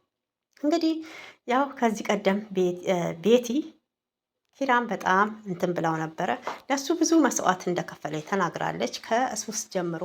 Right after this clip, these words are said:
እሱ ሱስ ስላለበት እሷም እንደገባችና ከቤተሰብ ሁሉ እንደተገለለች ተናግራ ነበረ። እና ይሄን ሁሉ መስዋዕት ከፍላ እንግዲህ ኪራ ለሷ ስሜት እንጂ ፍቅር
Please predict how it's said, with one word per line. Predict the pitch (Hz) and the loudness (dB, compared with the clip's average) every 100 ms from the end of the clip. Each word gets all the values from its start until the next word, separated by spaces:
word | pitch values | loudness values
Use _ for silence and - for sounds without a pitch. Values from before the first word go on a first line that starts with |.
| 226 - - - - | -6 -10 -20 -20 -12
እሱ | 214 254 | -6 -4
ሱስ | - - - - - | -2 0 0 -4 -10
ስላለበት | - 208 185 175 170 - 214 214 | 0 6 6 4 -2 0 -2 -2
እሷም | - - 202 190 | -6 2 4 4
እንደገባችና | 185 165 156 156 - 151 - 220 247 | 0 -4 -2 -4 -4 -6 -6 -4 -4
ከቤተሰብ | 240 185 175 170 170 165 | -2 -2 -2 -4 -4 -2
ሁሉ | 269 269 | -2 2
እንደተገለለች | 240 180 - - 151 151 - - | 2 0 -2 -6 -6 -6 -12 -12
ተናግራ | - 170 151 147 147 | -8 -6 -4 -6 -6
ነበረ። | 151 - 165 | -10 -10 -8
እና | 175 233 | -6 -6
ይሄን | 277 339 | -4 0
ሁሉ | 302 277 | 2 2
መስዋዕት | 220 214 175 - | 0 0 -2 -2
ከፍላ | 170 - 226 294 - - - - | -6 -2 -2 -2 -12 -18 -20 0
እንግዲህ | 311 349 370 427 - _ _ _ _ _ | 4 6 6 0 -2 _ _ _ _ _
ኪራ | 339 359 254 294 - | 4 6 6 4 -2
ለሷ | 220 269 - 294 320 - - | 0 0 2 2 2 -4 -6
ስሜት | - 294 294 285 | 2 6 6 4
እንጂ | 254 262 | 2 2
ፍቅር | 214 208 | 0 0